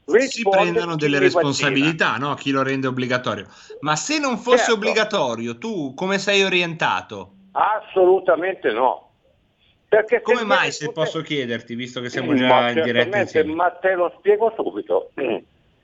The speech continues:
Speaker 2: Allora, già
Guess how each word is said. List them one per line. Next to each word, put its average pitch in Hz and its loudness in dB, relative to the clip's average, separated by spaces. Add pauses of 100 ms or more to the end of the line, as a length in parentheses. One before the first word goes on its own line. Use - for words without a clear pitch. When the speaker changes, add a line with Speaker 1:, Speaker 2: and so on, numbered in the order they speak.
(460)
Speaker 2:
Allora, 104 0 (1600)
già 226 0